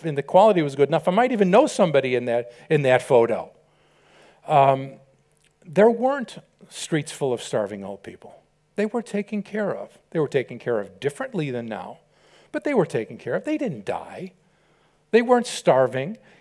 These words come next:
Even if they were old, even if they were disabled, people took care of them. Humans do that when you let us alone and you let us do it. They did it. So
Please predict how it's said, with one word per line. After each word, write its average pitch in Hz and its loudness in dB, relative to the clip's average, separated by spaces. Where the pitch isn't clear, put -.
Even 220 0
if 214 0
they 233 6
were 214 10
old, 220 8
even 208 0
if 202 0
they 208 4
were 202 2
disabled, 190 -2
people 254 -4
took 220 -4
care 117 -6
of 110 -6
them. 190 -2
Humans 247 0
do 233 0
that 135 2
when 139 -4
you 143 -4
let 123 0
us 101 -6
alone 101 -6
and 135 -12
you 147 -6
let 143 2
us 110 -4
do 110 -8
it. 87 -14
They 196 -4
did 247 -2
it. - -4
So 165 6